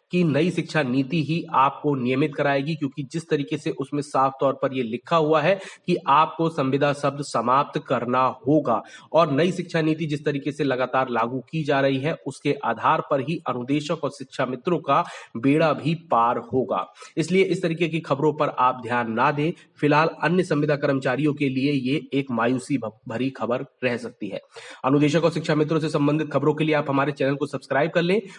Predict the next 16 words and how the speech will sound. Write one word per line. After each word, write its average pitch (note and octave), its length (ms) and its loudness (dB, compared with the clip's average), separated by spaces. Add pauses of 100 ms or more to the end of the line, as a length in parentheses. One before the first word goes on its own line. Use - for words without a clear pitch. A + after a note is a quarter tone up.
(120)
और C#3+ 80 4
अगर F3 180 4
आपको F3 240 2
वीडियो D#3+ 300 2
अच्छी D#3+ 220 -2
लगी D#3 200 0
हो D3+ 120 2
तो D3+ 140 -2
प्लीज D3+ 400 -4
वीडियो C#3 180 0
को B2+ 160 -4
भी C3+ 180 -2
लाइक A2+ 300 -2
शेयर A2+ 260 -6 (120)
कर A2+ 140 -2
दें। F#2+ 160 -12